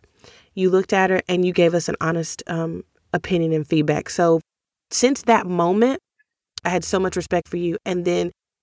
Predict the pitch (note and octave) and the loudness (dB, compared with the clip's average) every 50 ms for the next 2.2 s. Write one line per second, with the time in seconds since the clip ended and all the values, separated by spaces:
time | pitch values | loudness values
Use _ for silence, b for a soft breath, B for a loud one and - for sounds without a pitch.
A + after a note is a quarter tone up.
0 | _ F#3 F3+ F3 E3+ F#3 F3+ F#3 F#3 F#3 F#3+ G3 G#3+ - G#3+ G3+ - - G3+ - | _ 2 2 4 6 6 4 4 4 2 2 0 0 0 -2 0 2 2 2 2
1 | - E3 - - A#3 A#3+ - G3 F#3 F#3+ F#3+ F#3+ F#3+ F#3+ G3 - - F3+ F3 F3 | 0 -2 0 2 2 2 0 0 0 0 0 0 0 -2 -4 -4 -4 -2 0 0
2 | F3 F3 F3 F3 F3 | 0 0 0 -2 -4